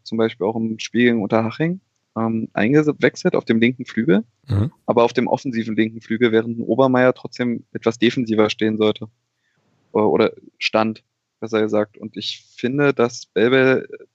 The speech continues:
Speaker 1: dort nicht so seine Stärken einbringen kann. Also ich hoffe, dass wenn Bell Bell spielt, er nicht als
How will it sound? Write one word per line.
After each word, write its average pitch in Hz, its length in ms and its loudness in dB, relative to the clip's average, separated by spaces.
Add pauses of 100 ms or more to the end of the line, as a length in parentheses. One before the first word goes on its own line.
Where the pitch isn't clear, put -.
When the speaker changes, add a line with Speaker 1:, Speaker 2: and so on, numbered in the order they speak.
Speaker 1:
dort 120 200 -4
nicht 120 320 -6
so 127 160 4
seine 123 220 2
Stärken 120 320 0
einbringen 107 320 -2
kann. 113 180 -4 (360)
Also 107 220 4
ich - 200 -2
hoffe, 139 240 2
dass - 260 -2
wenn 131 280 0
Bell 123 180 4
Bell 120 160 2
spielt, - 320 -4
er 110 100 -2
nicht 120 280 -4
als - 260 -4